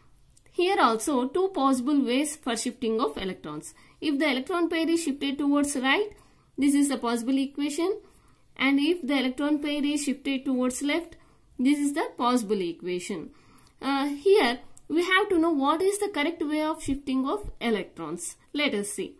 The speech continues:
C H three. It is a positive inductive group. Positive inductive effect means the shifting of electrons is away from positive inductive group. So here we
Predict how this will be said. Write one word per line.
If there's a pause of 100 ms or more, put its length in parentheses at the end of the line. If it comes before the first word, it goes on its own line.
(560)
C
H
three. (240)
It
is
a
positive
inductive
group. (640)
Positive
inductive
effect
means (260)
the
shifting
of (320)
electrons (560)
is
away
from (460)
positive
inductive
group. (540)
So
here (360)
we